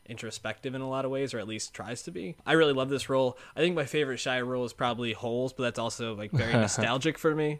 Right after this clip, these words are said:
Speaker 1: So
Speaker 2: Sure.
Speaker 1: I, like I said, I can't remember a performance that Shia has done that's been better than this. So
Speaker 2: I'm eager to see it just because I really love Shia in Fury, the, uh,
Speaker 1: Mm,
Speaker 2: World War Two
Speaker 1: right.
Speaker 2: tank movie with Brad Pitt, Shia,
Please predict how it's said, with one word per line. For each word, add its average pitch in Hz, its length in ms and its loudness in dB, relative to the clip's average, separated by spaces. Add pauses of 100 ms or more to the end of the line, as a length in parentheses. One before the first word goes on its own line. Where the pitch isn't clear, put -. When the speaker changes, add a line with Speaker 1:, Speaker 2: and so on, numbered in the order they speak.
Speaker 1:
So - 200 -2
Speaker 2:
Sure. 95 420 4
Speaker 1:
I, 139 140 -4
like 139 140 0
I 131 40 -2
said, 131 140 -4
I 117 60 -2
can't 139 160 -4
remember 131 200 -4
a 113 40 -6
performance 117 560 -8
that 110 160 -4
Shia 110 200 -4
has 107 100 -6
done 110 120 -10
that's 107 160 -10
been 104 180 -14
better 104 260 -10
than 82 180 -18
this. 110 200 -16
So 101 260 -12 (120)
Speaker 2:
I'm 135 300 8
eager 165 220 10
to 123 80 4
see 120 240 8
it 120 100 8
just - 160 -2
because 113 280 2
I 101 100 4
really 107 400 4
love 110 220 2
Shia 107 380 2
in 95 160 -4
Fury, 117 600 0 (300)
the, 95 160 2
uh, 87 180 2
Speaker 1:
Mm, 87 80 -2
Speaker 2:
World 107 220 10
War 107 200 10
Two - 140 4
Speaker 1:
right. 98 80 2
Speaker 2:
tank 113 320 4
movie 110 400 8
with 92 300 -2
Brad 98 280 2
Pitt, 98 280 2
Shia, 92 560 4